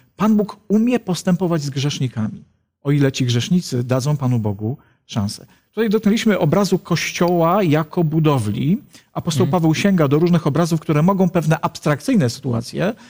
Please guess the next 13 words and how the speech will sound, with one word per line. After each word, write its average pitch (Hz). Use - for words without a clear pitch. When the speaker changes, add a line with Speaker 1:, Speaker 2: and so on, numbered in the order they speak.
Speaker 1:
zachowania 160
dzieła 165
troszeczkę 170
urealnić, 147
tak? 131
A 151
więc 170
mamy 170
Kościół 220
jako 165
budowlę, 131
mamy 208
fundament, 139